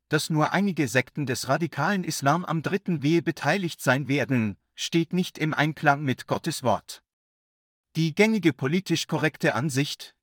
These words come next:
dass es in jeder religiösen Richtung ein paar faule Äpfel gibt und dass die Mehrheit der Muslime friedliebende Bürger sind, stimmt weder mit ihrem eigenen heiligen Buch noch mit der Bibel überein. Der Koran lehrt,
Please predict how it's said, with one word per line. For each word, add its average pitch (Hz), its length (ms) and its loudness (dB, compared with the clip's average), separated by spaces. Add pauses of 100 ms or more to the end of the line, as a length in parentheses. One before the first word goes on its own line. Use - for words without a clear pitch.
(100)
dass 160 180 0
es 156 140 -2
in 165 120 0
jeder 175 340 0
religiösen 139 560 0
Richtung 151 460 -2
ein 143 220 0
paar - 220 -6
faule 113 380 2
Äpfel 196 360 -4
gibt - 340 -2
und 165 240 -2
dass 143 180 0
die 160 140 -2
Mehrheit 160 560 0
der 147 100 4
Muslime 151 460 0
friedliebende 147 720 -4
Bürger 160 320 0
sind, 135 400 0 (100)
stimmt 170 440 -2
weder 165 240 2
mit 131 200 -6
ihrem 151 280 0
eigenen 160 560 0
heiligen 156 420 0
Buch 165 240 0
noch 170 260 2
mit 127 200 0
der 147 80 4
Bibel 170 320 -4
überein. 123 580 4 (1040)
Der 160 140 6
Koran 214 380 2
lehrt, 143 520 2